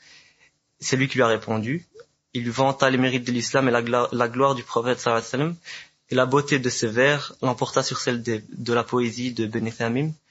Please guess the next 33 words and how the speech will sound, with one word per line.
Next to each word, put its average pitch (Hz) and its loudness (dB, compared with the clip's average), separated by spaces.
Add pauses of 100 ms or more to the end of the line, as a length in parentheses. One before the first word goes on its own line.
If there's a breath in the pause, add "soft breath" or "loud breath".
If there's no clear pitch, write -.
(460 soft breath)
qui, 135 -2
eux, 139 2 (140)
ont 131 0
convié 127 0
finalement 123 2
de 120 0
la 117 2
supériorité 117 -4
du 113 -8
prophète, 120 -4
sallallahu 113 -2
alayhi - -12
wa 120 -2
sallam, 147 -2 (340 loud breath)
et 123 0
ils 120 -2
ont, 139 0 (380)
par 135 4
ces 123 2
deux 123 -2
personnages, 127 0 (580 loud breath)
euh, 113 2
embrassé 123 0
l'islam. 107 -4 (300 loud breath)
Et 117 -6
quand 139 -2
ils 127 -8
sont 123 0
revenus, 135 0
euh, 113 2 (140)
dans 135 4
leur 143 0
tribu, 131 -6